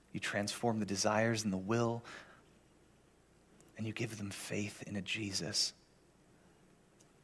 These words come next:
to whom submitting is better than opposing. Lord, help us as Christians, even in our own temptation, to define for ourselves who we want to be, define our own goods and moralities and purpose.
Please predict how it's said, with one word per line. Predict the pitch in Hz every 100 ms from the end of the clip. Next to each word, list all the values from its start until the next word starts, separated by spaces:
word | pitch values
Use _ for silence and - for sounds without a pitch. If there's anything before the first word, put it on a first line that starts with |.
| - -
to | -
whom | 101 117
submitting | - 101 107 117 120 113
is | - 98 - - - -
better | 107 113 95 - - -
than | 95
opposing. | 90 - - - 107 - _ - - - - - _ - - - - - - - - - - - - - _ -
Lord, | 110 107
help | 120 117
us | 98 - - - - - -
as | -
Christians, | 165 160 - 113 107
even | 131 135
in | 123
our | 113 117
own | 127 127
temptation, | 120 107 113 110 - 101
to | - 104 98 - - - - - - - - - - - - - 117
define | - 123 123 123
for | 123 113
ourselves | 110 113 104 104
who | 110
we | 101
want | 101
to | 95
be, | 92 92 90
define | 90 110 104 104
our | 104
own | 101 95
goods | 107 98 101
and | 101
moralities | 98 98 98 104 104
and | 110
purpose. | - 120 113 - - -